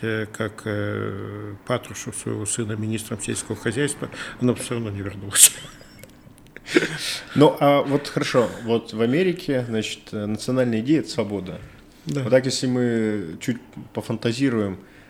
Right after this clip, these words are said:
Speaker 2: э, и не, не возьмём всю Россию, да, как бы, а вот, опять же, к нашим уральским, так скажем, корням, э, как вы считаете, какая бы национальная идея могла быть вот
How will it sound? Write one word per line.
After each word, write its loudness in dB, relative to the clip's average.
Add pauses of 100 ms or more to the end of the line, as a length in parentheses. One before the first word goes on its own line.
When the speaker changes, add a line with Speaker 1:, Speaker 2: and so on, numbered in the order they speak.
(200)
Speaker 2:
э, -2
и 4 (480)
не, 4
не 4
возьмём 4
всю 2
Россию, 0
да, 0
как -8
бы, -2
а 0
вот, 0
опять 4
же, -4 (100)
к -12
нашим 0
уральским, 2
так -6
скажем, 0 (180)
корням, 0 (560)
э, -2 (100)
как 2
вы -4
считаете, 0
какая 0
бы 2
национальная 2
идея 2
могла 0
быть -4
вот -10